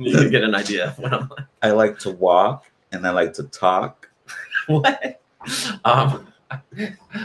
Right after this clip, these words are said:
Speaker 1: I, everyone,
Speaker 2: Okay.
Speaker 1: everyone loves animals and traveling. Like, I hate it. Like, they're all the same, and, like,
Speaker 2: Mm.
Speaker 1: I, and, like, uh, like, hate, like, "Me and the, you mean all the girrs?" And, like, it's just, like, eighteen
Speaker 2: Yeah.
Speaker 1: people. I'm like, "Well, which one are you?"
Speaker 2: Oh,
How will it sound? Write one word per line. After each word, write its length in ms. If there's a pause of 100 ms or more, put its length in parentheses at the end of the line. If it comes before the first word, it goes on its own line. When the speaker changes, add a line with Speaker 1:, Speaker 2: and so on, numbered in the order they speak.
Speaker 1:
I, 120 (600)
everyone, 400
Speaker 2:
Okay. 160
Speaker 1:
everyone 360
loves 220
animals 520
and 180
traveling. 600
Like, 160
I 100
hate 280
it. 220
Like, 120
they're 140
all 140
the 80
same, 420
and, 140
like, 200
Speaker 2:
Mm. 180
Speaker 1:
I, 40 (180)
and, 100
like, 200 (300)
uh, 240
like, 120
hate, 180
like, 200 (1400)
"Me 160
and 160
the, 140 (160)
you 160
mean 140
all 100
the 60
girrs?" 480
And, 100
like, 100
it's 120
just, 120
like, 80 (120)
eighteen 360
Speaker 2:
Yeah. 60
Speaker 1:
people. 240
I'm 60
like, 140
"Well, 100
which 220
one 120
are 100
you?" 280
Speaker 2:
Oh, 60